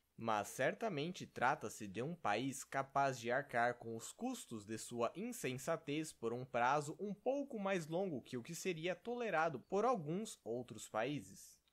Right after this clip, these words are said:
O mais importante a lembrar é que a inflação não é um ato de Deus, que a inflação não é uma catástrofe da natureza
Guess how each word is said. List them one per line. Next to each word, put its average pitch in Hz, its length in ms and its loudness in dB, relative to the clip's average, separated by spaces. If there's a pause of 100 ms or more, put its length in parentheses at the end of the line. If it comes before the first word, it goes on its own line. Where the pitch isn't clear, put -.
(300)
O 120 120 2
mais 135 400 2
importante 226 720 -2
a - 20 -2
lembrar 101 600 2
é 110 100 -2
que - 180 -4
a 160 80 2
inflação 156 800 -2
não 180 240 0
é 214 80 0
um 240 160 0
ato 156 280 2
de 185 100 -2
Deus, 127 500 -2 (140)
que 113 80 0
a 117 40 4
inflação 131 800 0
não 113 220 0
é 117 60 2
uma 135 160 0
catástrofe 160 840 0
da 107 160 2
natureza 135 640 0